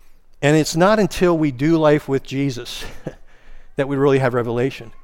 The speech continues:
So the, the obedience is, is doing life with God.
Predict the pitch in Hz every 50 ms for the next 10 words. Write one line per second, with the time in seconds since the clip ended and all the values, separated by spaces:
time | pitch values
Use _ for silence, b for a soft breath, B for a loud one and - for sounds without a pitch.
0 | b b b b b b b b b b b b - - 180 165 165 160 139 139
1 | 156 160 156 156 151 - 143 156 156 151 131 117 165 185 220 233 233 202 160 143
2 | 131 127 - - - 147 147 139 - - 147 131 - - 160 180 208 196 170 156
3 | 151 151 - - 139 135 - - 139 160 185 175 123 113 - -